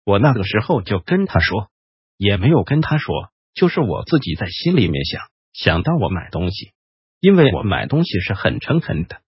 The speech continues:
我对那个售货员都是这样子的，“我需要你的协助，我觉得这么贵哦，我买不下手，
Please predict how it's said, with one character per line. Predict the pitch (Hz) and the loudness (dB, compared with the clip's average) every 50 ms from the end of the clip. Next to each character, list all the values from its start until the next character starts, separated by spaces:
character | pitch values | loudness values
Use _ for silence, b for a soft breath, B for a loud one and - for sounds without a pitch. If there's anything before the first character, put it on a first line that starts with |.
| _ _ - | _ _ 2
我 | 135 135 127 | 4 4 4
对 | 123 160 - | 6 4 4
那 | - 185 185 | 4 4 2
个 | 160 110 101 | 2 0 0
售 | - - 240 | 2 4 2
货 | 170 - 214 180 | 4 4 4 4
员 | 120 95 80 90 117 | 4 2 0 -2 -2
都 | 120 - 190 190 | 0 0 0 0
是 | 165 - | 0 -2
这 | 156 - 170 | -2 0 2
样 | 175 165 151 123 | 2 4 2 2
子 | 110 101 | 0 -2
的 | - - - _ _ _ _ _ | -4 -6 -10 _ _ _ _ _
，“我 | - 117 113 113 | 2 2 4 2
需 | 107 - 180 | 2 0 0
要 | 190 190 170 | 0 2 2
你 | 135 123 87 | 2 0 0
的 | - 85 | -2 -6
协 | 92 - - 92 | -6 -4 -2 0
助， | 120 - 131 - - _ _ _ _ | 0 2 0 -2 -4 _ _ _ _
我 | - 113 110 | 0 0 2
觉 | 104 - 135 | 4 4 4
得 | 156 170 | 4 2
这 | 160 - - | 0 -2 0
么 | 208 127 101 | 2 2 4
贵 | - 185 143 | 2 2 2
哦， | 113 113 113 139 - _ _ _ _ | 2 0 -4 -6 -8 _ _ _ _
我 | - 98 104 | -2 0 0
买 | 110 95 76 - - | 0 0 -2 -4 -6
不 | - 90 | -4 -4
下 | 95 - 113 92 | -2 0 0 -2
手， | 82 - - - | -2 -4 -10 -16